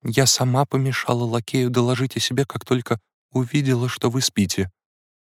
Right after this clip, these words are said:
Джин Мартл была очень смущена, но оттого казалась еще оживленнее, а стало быть, еще краше, чем обычно. «Он сказал, что кузина Кейт здесь, вот я и вошла».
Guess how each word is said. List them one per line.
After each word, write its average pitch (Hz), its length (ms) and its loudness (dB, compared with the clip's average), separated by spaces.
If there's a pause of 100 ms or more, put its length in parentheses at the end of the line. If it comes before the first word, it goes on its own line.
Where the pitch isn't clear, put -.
(320)
Джин 80 360 0
Мартл 107 440 0
была 87 380 2
очень 92 340 -4
смущена, - 720 -2
но 73 260 -6
оттого - 600 -4
казалась 120 520 2
еще 107 320 6
оживленнее, 98 720 2 (160)
а - 80 -4
стало 160 240 4
быть, 147 220 2 (160)
еще 120 320 2
краше, 87 460 2
чем 82 220 0
обычно. 78 540 -2 (720)
«Он 131 160 0
сказал, 131 380 2
что 131 200 -2
кузина 135 440 2
Кейт 131 300 0
здесь, 107 400 0 (300)
вот 117 200 -4
я 127 140 4
и 127 40 2
вошла». 90 460 -2